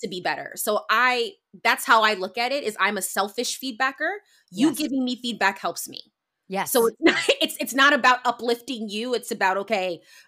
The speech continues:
Speaker 1: make me better because I wanna be better." But what about you?
Speaker 2: I love that. I think that is
Speaker 1: Yeah.
Speaker 2: such a perfect, perfect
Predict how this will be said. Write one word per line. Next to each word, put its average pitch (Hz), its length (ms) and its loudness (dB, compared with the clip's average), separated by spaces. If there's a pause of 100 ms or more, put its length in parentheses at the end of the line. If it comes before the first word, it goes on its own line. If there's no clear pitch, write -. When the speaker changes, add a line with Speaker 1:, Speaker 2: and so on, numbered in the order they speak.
Speaker 1:
make 202 240 2
me 208 100 -2
better 185 340 -2
because 196 280 -8
I 170 80 0
wanna 160 160 -6
be 151 80 -6
better." - 400 -14
But 196 80 -6
what 214 100 -2
about 208 200 -4
you? 165 180 -6 (260)
Speaker 2:
I 214 140 -4
love 202 320 -4
that. 175 340 -4
I 208 60 -8
think 247 260 -10
that 254 140 -6
is 190 80 -4
Speaker 1:
Yeah. 165 160 -2
Speaker 2:
such 220 140 -10 (100)
a 208 40 -16 (300)
perfect, - 840 -12 (640)
perfect - 640 -10